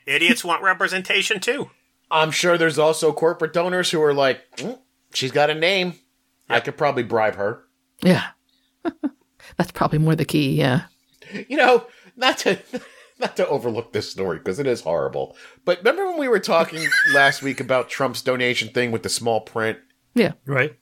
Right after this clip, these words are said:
Speaker 2: And the checkbox? Did you know what that checkbox mock, or checkbox said?
Speaker 3: Oh, yeah, yeah. Um, are you, are you a deserter? Are
Speaker 2: Yeah,
Speaker 3: you a
Speaker 2: like,
Speaker 3: deserter
Speaker 2: if
Speaker 3: if you
Speaker 2: you
Speaker 3: uncheck the box?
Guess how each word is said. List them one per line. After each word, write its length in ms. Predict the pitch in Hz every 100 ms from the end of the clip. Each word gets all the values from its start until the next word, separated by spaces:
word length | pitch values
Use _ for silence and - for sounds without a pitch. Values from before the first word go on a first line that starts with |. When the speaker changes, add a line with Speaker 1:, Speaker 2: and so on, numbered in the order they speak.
| -
Speaker 2:
And 140 | 117
the 40 | 101
checkbox? 460 | - 123 - 131 - -
Did 160 | 190 185
you 140 | 392
know 100 | 381
what 180 | 330 320
that 160 | 220 180
checkbox 680 | - 196 - 170 160 - -
mock, 300 | 156 151 147 - - -
or 280 | 135 123 -
checkbox 540 | - - - 156 165
said? 500 | - - 123 165 - _ _ _ - -
Speaker 3:
Oh, 200 | 240 185
yeah, 420 | 185 - 214 208 -
yeah. 300 | 226 180 160 - -
Um, 480 | - 185 175 175 175 - _ _ 190
are 40 |
you, 120 | 196
are 120 | - 185
you 140 | 202
a 60 | 185
deserter? 440 | 180 165 165 220
Are 100 | 233 _ _ _ _
Speaker 2:
Yeah, 160 | 165 202
Speaker 3:
you 80 | 160
a 20 |
Speaker 2:
like, 120 | 170
Speaker 3:
deserter 240 | 170 175
Speaker 2:
if 40 | 156
Speaker 3:
if 60 | 208
you 60 |
Speaker 2:
you 40 | 160
Speaker 3:
uncheck 200 | 165 156
the 80 | 151
box? 420 | 143 - -